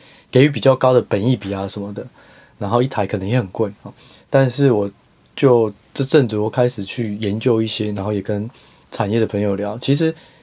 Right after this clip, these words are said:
现在就有一些号称自己是A I P C了。其实A I P C它并没有那么贵，啊，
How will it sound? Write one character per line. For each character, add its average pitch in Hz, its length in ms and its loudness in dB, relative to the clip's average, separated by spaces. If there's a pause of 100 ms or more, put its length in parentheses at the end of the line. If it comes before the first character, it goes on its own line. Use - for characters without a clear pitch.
(100)
现 196 280 4
在 156 100 6
就 147 140 2
有 113 120 6
一 110 120 0
些 113 400 0 (100)
号 123 220 0
称 113 160 -2
自 113 100 -2
己 98 60 -2
是 113 120 -4
A 110 40 -2
I 98 160 -2
P 101 160 -10
C 101 240 -8
了。 101 100 -6 (220)
其 160 100 2
实 196 80 6
A 180 40 4
I 165 180 4
P 175 180 2
C 160 340 0 (640)
它 160 160 2
并 156 260 2
没 110 120 2
有 107 140 2
那 104 100 -2
么 98 240 -4
贵， 95 260 -2 (440)
啊， 104 140 -8